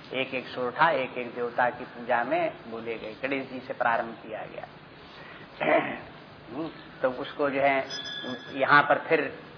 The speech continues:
स्मरण दिलाते हैं कि पंचदेवों की पूजा करनी चाहिए। अपने सनातन धर्म में,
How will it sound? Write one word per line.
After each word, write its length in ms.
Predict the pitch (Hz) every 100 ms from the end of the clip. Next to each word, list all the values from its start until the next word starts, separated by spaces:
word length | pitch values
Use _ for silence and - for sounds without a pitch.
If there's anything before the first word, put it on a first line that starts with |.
| - 147
स्मरण 380 | - 139 135 123
दिलाते 380 | 131 160 -
हैं 200 | 143 175
कि 80 | 151
पंचदेवों 640 | 151 139 135 - 127 127 131
की 160 | 165
पूजा 300 | 151 120 131
करनी 340 | 139 131 123 127
चाहिए। 460 | - 110 107 107 - - - - - -
अपने 280 | 127 131 151
सनातन 500 | - 139 131 143 143
धर्म 180 | - 131
में, 560 | 127 131 165 185 185